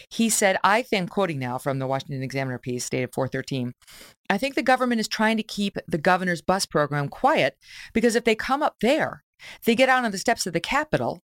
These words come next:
the whole world will see what we're seeing in South Texas and along the southwest border every day. And that is not all about family units and young children,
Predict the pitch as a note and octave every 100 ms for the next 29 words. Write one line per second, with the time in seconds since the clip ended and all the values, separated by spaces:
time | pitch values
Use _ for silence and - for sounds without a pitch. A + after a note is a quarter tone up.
0 | - - G#3 C4+ A#3 A3 E4 A#3 E3+ F3
1 | - F#3 A#3 A#3+ A#3+ A#3 E4 G#4 E3 D3+
2 | D#3 G3 G#3 F4 F#4+ E3+ - - - -
3 | - G3+ G#3 A3+ A#3+ - G3 G3+ G#3 -
4 | F3+ F#3 F3+ G3 D4+ C#4+ B2+ - F3+ D#3
5 | G#3 C4 - B3+ C#4 C#3 D3+ - - -
6 | - _ C#3+ C#3 F3+ D4 - G#3+ B3 G#3+
7 | A#3 - - - E3+ A3+ A#3 A3 G#3+ A3+
8 | A3+ E3+ B2 A2+ D3+ G3+ G3+ - C4 G3
9 | D#3 F3+